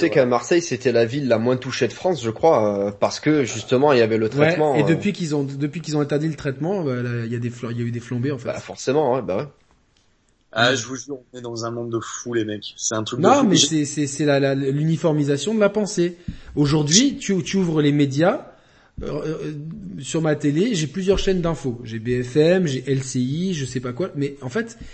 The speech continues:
Speaker 3: c'est toujours la même chose.
Speaker 2: Ouais, mais c'est normal, parce que si on uniformise le consommateur, on lui vend, on lui vend tous la même chose.
Speaker 4: C'est
Speaker 2: C'est,
Speaker 4: ça.
Speaker 2: c'est, c'est beaucoup plus facile de vendre à tout le monde du Coca-Cola,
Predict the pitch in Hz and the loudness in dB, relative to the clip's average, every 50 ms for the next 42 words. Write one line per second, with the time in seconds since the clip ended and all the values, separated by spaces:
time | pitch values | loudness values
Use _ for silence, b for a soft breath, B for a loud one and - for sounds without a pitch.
0 | B B B - - 156 139 127 139 - - - 247 196 160 160 226 240 214 190 | B B B -4 0 0 0 -2 -2 -8 -4 -2 0 0 0 0 -2 0 0 2
1 | 175 180 185 175 - - 160 143 127 117 120 - - - - _ _ _ _ b | 2 2 0 0 0 0 0 0 0 -2 -6 -12 -16 -20 -20 _ _ _ _ b
2 | b b b b b b b 135 143 151 151 143 - 160 151 170 170 175 202 202 | b b b b b b b 6 6 6 6 6 6 6 6 6 6 6 6 6
3 | 196 196 - 170 - - - 143 143 143 - - 175 180 175 180 175 170 165 151 | 4 4 2 -2 0 2 2 2 2 2 0 -2 0 2 2 2 2 0 0 0
4 | - - 123 151 170 175 151 143 147 135 - 151 147 143 - 156 143 135 139 135 | 4 4 6 6 6 2 0 0 0 0 2 2 0 2 2 2 2 2 2 4
5 | - 156 156 131 113 120 127 123 123 131 139 139 135 - - - 80 95 120 123 | 6 6 6 6 6 4 0 0 2 0 0 0 0 -6 -14 -12 -6 -4 -2 -2
6 | 123 123 127 135 135 - 139 - - 131 123 131 139 139 - 214 190 160 123 107 | 0 2 2 0 0 -2 -8 -2 2 4 4 4 4 0 2 2 0 0 0 -8
7 | - _ _ _ _ _ _ _ _ - - _ 120 117 113 123 123 110 - - | -12 _ _ _ _ _ _ _ _ -20 -20 _ -8 -4 0 2 2 2 0 -2
8 | - - - - - - - - - 127 113 123 117 - 135 113 - 135 127 - | -8 -8 -8 -8 -8 -10 -6 -2 0 0 2 0 -2 -2 -4 -8 -6 -4 0 2
9 | 143 135 135 - 180 151 151 151 131 135 127 127 131 131 - 151 156 160 151 147 | 2 4 4 2 0 4 4 4 6 6 4 4 2 2 0 -2 0 2 2 2
10 | 135 - 135 - - 131 120 - 247 - - 135 127 123 135 160 185 208 - | 0 -2 -6 -4 -4 -2 2 2 2 2 2 2 2 4 6 4 4 2 -2